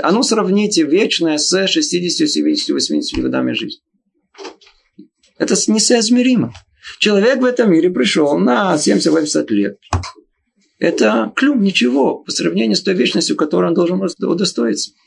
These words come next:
По этой причине Творец сотворил человека не для этого мира, а для грядущего мира.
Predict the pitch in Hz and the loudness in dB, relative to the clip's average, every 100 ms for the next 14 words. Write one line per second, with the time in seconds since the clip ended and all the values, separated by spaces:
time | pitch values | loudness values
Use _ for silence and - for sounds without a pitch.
0 | _ _ _ _ _ _ _ _ _ _ | _ _ _ _ _ _ _ _ _ _
1 | _ _ _ - - - - - - - | _ _ _ -20 -20 -18 -18 -20 -20 -20
2 | - - 107 107 147 151 165 151 254 233 | -16 -4 -2 0 0 0 0 2 2 2
3 | 180 165 180 185 175 156 165 180 180 160 | 0 0 2 0 0 0 0 0 0 0
4 | 147 143 165 185 160 147 165 190 151 135 | 0 0 0 0 -2 0 0 0 2 2
5 | 123 120 127 135 139 156 185 196 - 165 | 0 -2 -4 -2 -2 -2 0 0 0 -2
6 | 160 175 180 170 277 - 127 117 104 107 | -2 -2 -2 0 0 0 -2 -2 -2 -4